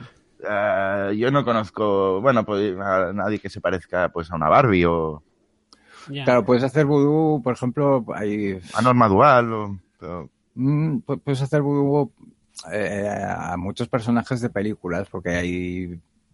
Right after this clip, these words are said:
Speaker 3: hay muñecos que se parecen muchísimo.
Speaker 1: Sí.
Speaker 3: O puedes ir al Museo de Cera de Madrid también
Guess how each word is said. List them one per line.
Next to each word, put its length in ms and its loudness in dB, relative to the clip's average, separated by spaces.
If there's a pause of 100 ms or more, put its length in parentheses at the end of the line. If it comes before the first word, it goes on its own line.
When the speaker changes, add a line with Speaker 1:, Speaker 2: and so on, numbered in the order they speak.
(200)
Speaker 3:
hay 100 -6
muñecos 500 -2
que 80 -6
se 100 -8
parecen 340 -2
muchísimo. 760 -2
Speaker 1:
Sí. 720 -6 (640)
Speaker 3:
O 100 -6
puedes 240 2
ir 120 4
al 300 0
Museo 360 -4
de 100 -2
Cera 280 -2
de 100 -4
Madrid 400 0
también 540 0